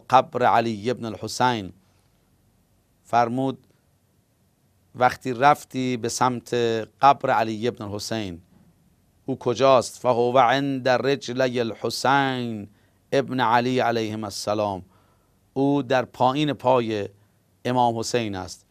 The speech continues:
فاذا وقفت علی، وقتی ایستادی در مقابل قبر او، فقل، بگو، این گونه سلام بده: السلام علیک یا ابن رسول الله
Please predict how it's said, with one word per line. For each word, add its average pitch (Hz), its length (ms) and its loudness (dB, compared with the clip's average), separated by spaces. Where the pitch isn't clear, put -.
فاذا 120 760 0
وقفت 120 600 0
علی، 131 760 2
وقتی 120 360 0
ایستادی 117 680 -2
در 113 180 -2
مقابل 117 520 0
قبر 113 340 -2
او، 135 460 -4
فقل، 113 680 0
بگو، 117 500 0
این 120 140 -6
گونه 127 200 -4
سلام 117 400 0
بده: 92 320 -8
السلام 139 640 4
علیک 131 600 0
یا 135 120 6
ابن 151 200 2
رسول 135 600 0
الله 123 580 2